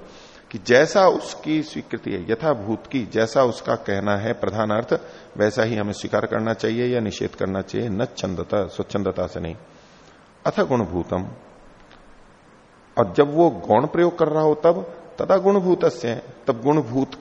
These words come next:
की अभ्यनुज्या या प्रतिषेध होना चाहिए, स्वच्छंदता से नहीं होना चाहिए।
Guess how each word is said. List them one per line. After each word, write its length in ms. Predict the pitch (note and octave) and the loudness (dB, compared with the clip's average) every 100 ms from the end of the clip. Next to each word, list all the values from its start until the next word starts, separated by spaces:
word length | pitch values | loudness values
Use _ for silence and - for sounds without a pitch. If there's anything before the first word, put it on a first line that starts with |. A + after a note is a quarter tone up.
| - - - | -20 -12 -6
की 140 | C#3 | -4
अभ्यनुज्या 640 | - - G#2+ A2 A2+ D3 - - | -4 -4 -2 -2 -2 -2 0 0
या 120 | - A#2 | 0 0
प्रतिषेध 480 | - B2 A#2 - A#2 | -2 -6 -4 -4 -4
होना 220 | A2+ A2+ | -4 -6
चाहिए, 320 | - D3 F3+ F3+ - - | -4 -4 -4 -10 -20 -14
स्वच्छंदता 500 | G2+ - F#2+ F#2 F#2+ | -14 -12 -12 -8 -10
से 140 | - C3+ | -8 -8
नहीं 160 | A#2 | -8
होना 200 | F2 F2+ F#2 | -10 -12 -14
चाहिए। 260 | - - | -16 -18